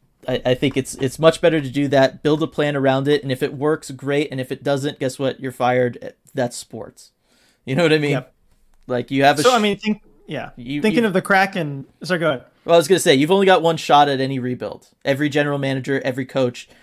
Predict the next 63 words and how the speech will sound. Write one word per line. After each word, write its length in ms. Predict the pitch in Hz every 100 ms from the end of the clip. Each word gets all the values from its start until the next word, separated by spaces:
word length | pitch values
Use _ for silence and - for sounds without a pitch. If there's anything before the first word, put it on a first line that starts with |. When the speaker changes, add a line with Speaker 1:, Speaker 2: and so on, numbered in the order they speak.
| _ _ -
Speaker 1:
everybody, 400 | 135 131 117 113
right? 240 | 120 120
The 100 | 135
only 160 | 147 151
constants 440 | 160 143 - 139
are 60 | 135
gonna 100 | 135
be 100 | 131
the 60 |
fans 400 | 120 131 127 127
and 100 | 120
the 120 | 120 113
owners. 420 | 113 113 - - _ _ _ _ _ - -
Those 220 | 147 147
are 40 | 151
the 80 |
only 160 | 139 135
ones. 380 | 117 110 - -
It's 200 | 135 131
important 640 | 139 135 156 151 147 139 - -
that 260 | 127 123 127
once 260 | 135 135
you 100 | 151
have 180 | 139 123
these 160 | 131 -
guys, 340 | 123 120 120
I 100 | 127
think 200 | 120 120
you 80 | 117
have 260 | - 127 -
to 80 |
commit 300 | 135 131 123
to 80 | -
them 200 | 120 120
and 100 | 110
you 80 | 117
have 180 | 135 131
to 80 | 139
go 160 | 131 123
all 320 | 131 135 135
in 140 | 127
on 180 | 123 123
it 180 | 123 127
like 200 | 123 123
your 100 | 127
job 260 | 127 123
depends 340 | 131 - 123 123
on 160 | 120
it, 80 | 120
because 300 | 123 127 123
at 100 | 120
the 80 | 131
end 100 | 123
of 60 | 120
the 60 |
day, 180 | 117 120
it 180 | 117 -
does. 360 | 117 85 - _ _ _
Nobody 400 | 131 143 151 147
lasts 300 | 131 127 123
through 180 | - 131
multiple 380 | 120 117 - 120
rebuilds. 560 | 120 117 113 - -